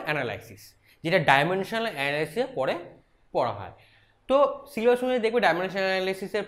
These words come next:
পরেই কিন্তু এটা পাবে, ঠিক আছে? এখানে আমরা আলোচনা করবো এই লেকচারটাতে যে এরর কি, কত রকমের এরর হয়, অ্যাকুরেসি কি, প্রিসিশনটা কি জিনিস,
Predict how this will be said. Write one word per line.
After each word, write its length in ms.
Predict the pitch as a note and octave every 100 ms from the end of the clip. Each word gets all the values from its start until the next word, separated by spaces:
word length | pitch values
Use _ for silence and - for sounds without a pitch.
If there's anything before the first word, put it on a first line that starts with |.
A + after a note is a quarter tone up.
| D#3+
পরেই 220 | D3 F3+
কিন্তু 120 | F#3 F#3+
এটা 100 | F3+ F#3
পাবে, 180 | A#2+ C#3 - - _ _
ঠিক 100 | C#4+ B3+
আছে? 100 | D#3 - - E3+
এখানে 160 | F#3 A3+
আমরা 100 | A#3 F#3+
আলোচনা 220 | F3+ G#3+
করবো 140 | G#3+ A3
এই 60 | G3+ F3+
লেকচারটাতে 480 | - G#3 - G#3 D4 - - _ _ -
যে 80 | F#3+ F#3+ F3+
এরর 240 | G3+ A3 A3
কি, 100 | - C#4 D4 - -
কত 160 | F3+ G#3+ F3
রকমের 360 | D3 G3 A3 A3 G3+
এরর 200 | G#3+ A3 G3
হয়, 160 | B3+ - - _ _ D#3+
অ্যাকুরেসি 540 | D3+ G#3+ A3+ G#3+ A#3+ A#3+
কি, 80 | C4+ C4+ - _ -
প্রিসিশনটা 580 | G3+ G#3+ F#3+ A#3+ A#3 -
কি 60 | A3+ G#3+
জিনিস, 200 | B3+